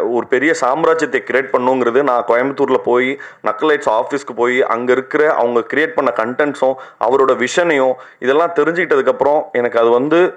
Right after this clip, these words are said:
ஆ, இது வந்து எனக்கு, என்னுடைய கரியருக்கு அவர் தெரிஞ்சுக்கிட்டா குரோத்தா அப்படி இல்லைங்கிறத தாண்டி நான் மனசா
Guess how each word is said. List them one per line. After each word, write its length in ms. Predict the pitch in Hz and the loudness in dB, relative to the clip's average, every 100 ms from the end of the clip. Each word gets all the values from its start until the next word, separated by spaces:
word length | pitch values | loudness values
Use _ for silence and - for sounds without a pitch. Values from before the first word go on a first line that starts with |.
| - - _ _ | -12 -20 _ _
ஆ, 400 | - 120 117 120 120 113 _ _ _ | -2 0 2 0 -2 -6 _ _ _
இது 180 | 131 131 | -2 0
வந்து 360 | 135 156 170 156 | 0 0 0 0
எனக்கு, 300 | 139 131 123 | -2 -2 -2
என்னுடைய 400 | 127 127 123 120 | 2 2 2 2
கரியருக்கு 440 | 120 135 151 135 | 0 2 0 2
அவர் 260 | 151 143 135 | 2 4 2
தெரிஞ்சுக்கிட்டா 840 | - - 127 139 135 139 143 139 127 | -2 -2 -2 0 -2 0 2 2 2
குரோத்தா 380 | 135 135 143 | 2 2 2
அப்படி 380 | 143 - 143 147 | 2 0 0 0
இல்லைங்கிறத 480 | 147 147 143 139 123 | 2 0 2 2 2
தாண்டி 420 | 120 117 120 101 - - - _ | 0 0 -2 -4 -6 -20 -20 _
நான் 260 | 120 120 | -6 -2
மனசா 520 | 117 170 185 175 180 | 0 0 0 0 2